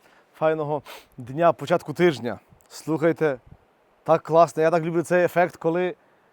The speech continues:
вже ліс новий, котрий є, то він зеленіший, ніж, е, смирічки. А, а взимку здавалося, що все сіре, але лише смирічки зелені. А тепер, бачите, і зелений колір відносний. Весна.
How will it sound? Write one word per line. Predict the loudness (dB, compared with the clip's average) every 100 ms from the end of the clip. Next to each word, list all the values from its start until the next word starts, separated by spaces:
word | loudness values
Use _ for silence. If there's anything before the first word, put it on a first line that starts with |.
| _ _
вже | -10 -8 -6
ліс | -6 -8
новий, | -6 0 2 2
котрий | 0 -2 0
є, | 4 6 6 4 2 _ _ _ _
то | -2 2 2 0
він | -4 -6
зеленіший, | -6 -4 -4 -4 -4 -6
ніж, | -6 -10 -12 _ -20
е, | -20 -20
смирічки. | -10 -8 -8 -10 -14 -14 _ _ -4
А, | -2 2
а | 2
взимку | 4 2 2 -2 -4 -8 _
здавалося, | -2 4 4 4 -2
що | -4
все | -2 -2
сіре, | 0 2 4
але | 4 2
лише | 0 -4
смирічки | -8 -6 -6 -6 -6 -4 -4 -10 -12
зелені. | -2 2 2 0 -6 -14 _ -18
А | -16
тепер, | 0 2 4
бачите, | 2 2 -2 -4 -8 _ _
і | -6
зелений | 2 4 4 4
колір | 0 0 0
відносний. | -2 -2 -2 -6 -12 -10
Весна. | -10 -4 -2 -2